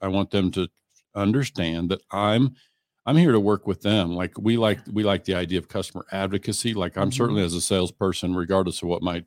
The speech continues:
Speaker 1: my, you know, says on my business card, my approach is gonna be one of, "I'm here to try to help you. I, I know my inventory. I know our program. My job is to try to help you find a car that'll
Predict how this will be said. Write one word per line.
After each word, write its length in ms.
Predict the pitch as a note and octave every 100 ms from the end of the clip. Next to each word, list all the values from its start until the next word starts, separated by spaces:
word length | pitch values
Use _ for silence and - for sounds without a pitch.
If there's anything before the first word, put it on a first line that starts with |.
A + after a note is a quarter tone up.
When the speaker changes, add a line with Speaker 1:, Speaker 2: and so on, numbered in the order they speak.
| - F2+
Speaker 1:
my, 240 | F2+ E2 - _ _ _ _
you 60 | G2
know, 100 | E2+
says 260 | - G2+ F#2+
on 100 | E2
my 100 | D#2+
business 340 | G2 F#2 F2+
card, 300 | - E2 D#2+ - -
my 180 | A2
approach 400 | G2 - D#3 F#3
is 120 | A2+ -
gonna 220 | F#2+ E2+
be 420 | F2+ F2 E2+ E2 _ _ _ _ - _ -
one 340 | G2+ G#2 G2 G2
of, 360 | F#2+ F2+ F2 -
"I'm 140 | D3
here 160 | D#3+ C#3+
to 60 | F#2+
try 220 | - G2+
to 60 |
help 320 | F2 F2+ - E2+
you. 560 | G2+ F#2 E2+ E2 F2 -
I, 180 | G2 -
I 120 | G2+
know 200 | G2+ A2
my 160 | G#2+ G#2
inventory. 720 | G#2+ A2 A2 A2+ A2 G#2+ G#2+
I 40 | F#2+
know 160 | G2
our 120 | F#2+
program. 500 | - A2 G2 G#2 G2+ F#2+ - - _ _ - A#2+
My 100 | B2
job 260 | A2 G2+
is 100 | F#2
to 60 | -
try 160 | G#2
to 60 | F2
help 240 | F2+ F2 F#2
you 120 | F#2+
find 260 | - F2
a 60 | D#2+
car 220 | F#2 E2+
that'll 280 | D#2+ D#2 D#2+